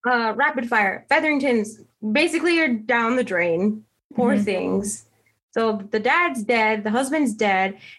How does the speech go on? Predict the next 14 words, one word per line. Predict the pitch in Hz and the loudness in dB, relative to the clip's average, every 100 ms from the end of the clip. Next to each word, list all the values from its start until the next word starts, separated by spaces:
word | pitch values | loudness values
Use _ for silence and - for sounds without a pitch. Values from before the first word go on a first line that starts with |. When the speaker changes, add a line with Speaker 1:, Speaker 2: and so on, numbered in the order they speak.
| _ | _
Speaker 1:
and | - 233 220 | -2 0 0
then | 233 226 226 226 226 220 220 - _ - | 2 2 2 2 0 -2 -4 -14 _ -4
the | 214 240 | 0 0
cryptic, | 240 302 339 339 330 320 302 | 0 0 0 0 -2 0 0
like, | 226 | 0
"Did | 220 240 | 0 -2
you | |
find | 233 233 226 | 0 0 0
out | 220 | 0
who's | 226 220 | -2 0
gonna | 214 214 | 0 0
get | 208 | 0
the | 208 | -2
estate?" | 202 - 302 262 - | -2 0 2 2 -2